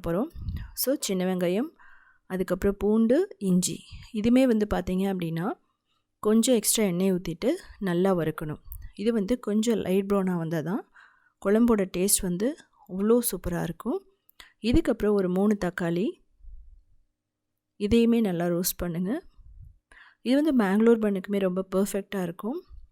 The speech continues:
இதே ஸ்டைல்ல வந்து பார்த்தீங்கன்னா, கர்நாடகால வந்து பண்ணுவாங்க. So, எப்படி வந்து கொங்கு நாடுல டேஸ்ட் இருக்கோ, அதே மாதிரி தான் கர்நாடகால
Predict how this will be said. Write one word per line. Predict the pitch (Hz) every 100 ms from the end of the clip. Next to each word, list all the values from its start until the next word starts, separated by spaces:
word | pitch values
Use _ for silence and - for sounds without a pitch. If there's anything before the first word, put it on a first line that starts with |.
| 196
இதே | 202 240 294
ஸ்டைல்ல | - 202 190 196
வந்து | 196 190
பார்த்தீங்கன்னா, | 180 180 180 185 226 - _ _ _ _ _ _
கர்நாடகால | 220 220 233 233 190 180 180
வந்து | 185 214
பண்ணுவாங்க. | 175 160 160 160 - _ _ _ _ _ _ _ _ _ - - _ _ _ _ _ -
So, | - 220 202
எப்படி | 202 247 247
வந்து | 208 208 247 247
கொங்கு | 214 220 226
நாடுல | 202 190 202 277 - -
டேஸ்ட் | 214 220 -
இருக்கோ, | 202 226
அதே | 190 220 214
மாதிரி | 180 214
தான் | 320
கர்நாடகால | 214 196 190 180 180